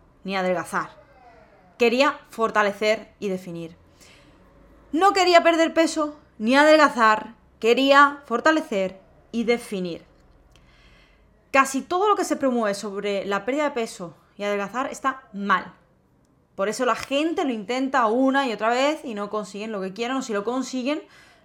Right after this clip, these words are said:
lo recuperan. Recuperan lo que habían perdido. Vuelven al punto de partida.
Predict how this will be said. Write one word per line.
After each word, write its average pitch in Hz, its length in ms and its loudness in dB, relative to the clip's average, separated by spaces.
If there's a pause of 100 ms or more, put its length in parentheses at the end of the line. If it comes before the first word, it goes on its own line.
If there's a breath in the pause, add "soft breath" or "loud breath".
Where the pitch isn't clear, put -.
lo 190 140 -10
recuperan. 175 580 -8 (440)
Recuperan 214 500 -2
lo 202 100 -2
que 196 80 -6
habían 190 220 -4
perdido. 165 380 -10 (760)
Vuelven 208 380 -2
al 185 160 -4
punto 185 240 -6
de 170 40 -12
partida. - 420 -16